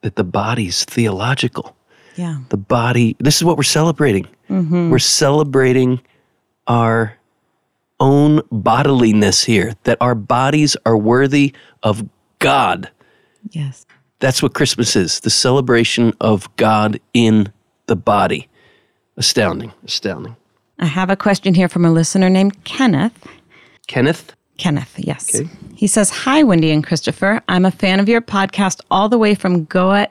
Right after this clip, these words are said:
Speaker 2: India, and I've listened to almost all the episodes. My question is,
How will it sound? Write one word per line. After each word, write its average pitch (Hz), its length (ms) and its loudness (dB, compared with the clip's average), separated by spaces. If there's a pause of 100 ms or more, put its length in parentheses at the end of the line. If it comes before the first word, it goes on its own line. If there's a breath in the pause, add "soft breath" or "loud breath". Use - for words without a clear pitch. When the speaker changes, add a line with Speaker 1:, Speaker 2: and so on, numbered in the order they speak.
(120)
Speaker 2:
India, 165 520 2 (420 loud breath)
and 180 140 4
I've 156 120 2
listened 160 300 0
to - 80 -2
almost 160 300 0 (140)
all 240 220 2
the 233 180 0
episodes. - 720 -4 (800 loud breath)
My 190 160 2
question - 520 0
is, - 460 -6